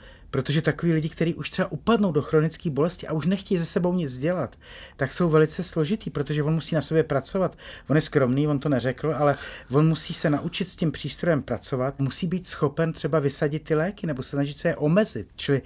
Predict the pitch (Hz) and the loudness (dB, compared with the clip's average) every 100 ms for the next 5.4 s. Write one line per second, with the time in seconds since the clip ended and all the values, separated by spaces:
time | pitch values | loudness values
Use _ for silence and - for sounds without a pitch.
0 | - 127 123 165 185 - 165 - - - | -4 -4 -2 0 0 0 -4 -4 -10 -2
1 | 147 147 165 143 127 - 147 - 156 156 | 0 2 0 0 -4 -2 -2 2 2 2
2 | 135 - 151 165 151 - 165 175 110 - | -2 -2 -2 -2 -4 0 -2 -2 -10 -8
3 | - 95 - - - - - 135 135 160 | -12 -12 -14 -18 -20 -10 -2 -2 0 0
4 | 208 - 156 - - 117 - 117 113 120 | 0 -2 -10 -8 -2 -2 -2 -6 -4 -2
5 | - 107 - 98 | -4 -8 -8 -10